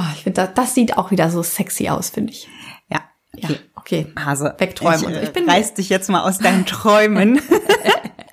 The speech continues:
Speaker 2: Wie ist das denn, jetzt mal Themawechsel, wie ist das mit Nähgewichten? Oder benutzt du Nähgewichte oder machst du das mit Stecknadeln?
Speaker 1: Ähm,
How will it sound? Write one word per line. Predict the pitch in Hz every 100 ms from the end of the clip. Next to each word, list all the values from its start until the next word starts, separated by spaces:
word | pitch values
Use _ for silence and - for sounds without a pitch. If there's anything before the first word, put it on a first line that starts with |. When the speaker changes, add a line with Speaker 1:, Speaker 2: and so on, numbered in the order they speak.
| _ _ _ _ _ _ - - 349 277
Speaker 2:
Wie | 220
ist | - 247 254
das | 277 262
denn, | 233 220 226 226 _ _ _
jetzt | -
mal | 196 156 - _
Themawechsel, | - 214 214 196 - 196 190 190 - -
wie |
ist | 220
das | 226
mit | 202 190
Nähgewichten? | 175 151 147 131 - - 127 - _ _ _ _ -
Oder | 185 180 175 170 - _
benutzt | - 196 226
du | 285
Nähgewichte | 262 254 254 269 - 277
oder | 220
machst | 208 196
du | 202
das | 190
mit | 185
Stecknadeln? | - 156 - 139 135 135 135 _ _ _ _ _ _ _ _ _ _
Speaker 1:
Ähm, | 196 196 190 190 185 185 185 -